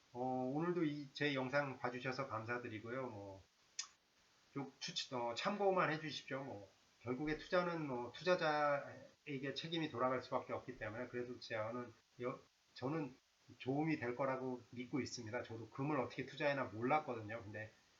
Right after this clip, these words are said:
제가 그가 어떻게 해야 될지 모르는 분들에게 조금이라도 도움이 될 거라고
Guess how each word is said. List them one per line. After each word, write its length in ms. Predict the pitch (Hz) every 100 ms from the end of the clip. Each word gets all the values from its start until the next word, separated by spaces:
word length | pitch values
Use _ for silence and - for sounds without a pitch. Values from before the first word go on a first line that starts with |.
| _ -
제가 220 | 127 131 -
그가 580 | 127 127 117 110 123 120
어떻게 280 | - -
해야 80 | 165
될지 200 | 151 127
모르는 340 | 117 131 156 147
분들에게 380 | 127 127 127
조금이라도 600 | 139 151 156 139 127 110 -
도움이 300 | 123 127 127
될 160 | 107
거라고 400 | 117 113 113 110